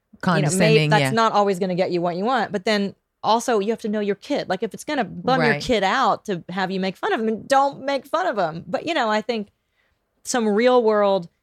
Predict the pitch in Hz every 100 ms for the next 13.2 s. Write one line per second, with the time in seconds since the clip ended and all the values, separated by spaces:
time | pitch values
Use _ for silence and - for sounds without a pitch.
0 | _ 202 208 - 214 262 233 - 269 277
1 | 185 196 240 247 208 165 185 185 185 240
2 | 185 160 - 214 214 320 233 - 185 170
3 | - _ 254 226 175 _ _ 262 208 202
4 | 196 233 269 165 - 190 226 196 - -
5 | _ _ 131 180 156 160 202 82 156 160
6 | - 165 147 _ 233 196 180 226 170 277
7 | 131 190 165 156 - - - _ - -
8 | - 190 196 185 - 220 185 165 180 160
9 | 190 - 196 165 196 339 381 190 143 -
10 | - 208 208 185 180 139 127 123 - 127
11 | 123 151 135 147 - 214 160 139 151 127
12 | 123 139 _ _ _ 165 147 127 - -
13 | 175 90